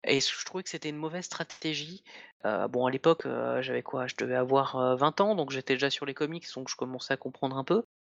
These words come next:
Je trouvais que c'était une mauvaise stratégie parce que les trois premiers numéros, les un, deux, trois, en fait, il y avait dedans les deux crossovers des séries, heu, Batman Detective Comics et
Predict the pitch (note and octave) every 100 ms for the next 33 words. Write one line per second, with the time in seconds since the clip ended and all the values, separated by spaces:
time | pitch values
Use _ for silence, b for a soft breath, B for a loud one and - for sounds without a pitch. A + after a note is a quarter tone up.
0 | _ - F#3 G3 F#3 E3+ E3+ F3 - E3+
1 | D#3+ E3+ - - D3+ D3 - F#3+ G3+ -
2 | F#3+ G3 F#3+ F3+ E3+ F3 F3 - - E3+
3 | D#3 D#3 - D#3 F#3 - _ _ _ -
4 | D3 G3+ - E3 D3+ F#3 G3+ E3+ D#3 E3
5 | F#3 F3 D3 C3 F#3+ G3 - F3 - E3+
6 | E3 F#3+ F#3 D3 - D#3+ D#3 E3+ F3+ F3
7 | C3 B2 B2+ D3 - E3 D3+ D3+ - D#3
8 | - D3+ F#3 - - C3+